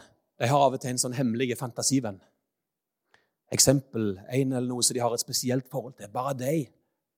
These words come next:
bare barnet og den personen, eller den skikkelsen, eller den leka, eller hva du, hva kaller det for. Og vet du hva? Du og meg, vi må passe oss for at vi ikke har Jesus som en sånn fantasivenn bare,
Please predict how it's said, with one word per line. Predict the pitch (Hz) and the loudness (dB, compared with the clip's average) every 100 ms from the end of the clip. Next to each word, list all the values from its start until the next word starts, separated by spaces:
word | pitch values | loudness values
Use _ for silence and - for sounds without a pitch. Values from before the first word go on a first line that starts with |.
| _ | _
bare | 131 120 123 - | -8 -6 -6 -2
barnet | 131 139 135 107 | 4 4 4 -4
og | 113 | -10
den | 110 120 - _ - | -10 -12 -14 _ -12
personen, | 117 - 123 117 101 | -6 -2 -2 -2 -4
eller | 104 | -6
den | 104 101 95 | -6 -10 -10
skikkelsen, | - - 110 - 101 | -12 -10 -4 -4 -4
eller | 98 | -10
den | 104 107 110 | -8 -6 -2
leka, | 120 104 - 117 127 | 0 0 -4 -2 0
eller | 110 | -2
hva | 104 110 | -4 -8
du, | 104 - _ _ _ _ _ - | -10 -14 _ _ _ _ _ -8
hva | |
kaller | 120 107 113 | -4 -2 -2
det | - | -4
for. | |
Og | - | -2
vet | 180 - | -2 -2
du | 202 | 4
hva? | 214 247 - _ _ _ _ _ _ _ | 4 4 -2 _ _ _ _ _ _ _
Du | 156 170 | 4 6
og | |
meg, | 165 180 139 | 6 4 2
vi | 127 | 0
må | 143 | -2
passe | 147 151 - | -2 0 0
oss | 151 | 0
for | 139 123 | 0 0
at | 120 | -2
vi | 123 | -8
ikke | 120 127 | -10 -12
har | 123 | -10
Jesus | 120 135 113 101 | -6 -6 -4 -4
som | 113 | -4
en | 107 | -6
sånn | 110 | -10
fantasivenn | - 127 123 151 165 123 | -12 -4 0 2 2 -2
bare, | 104 101 | -6 -10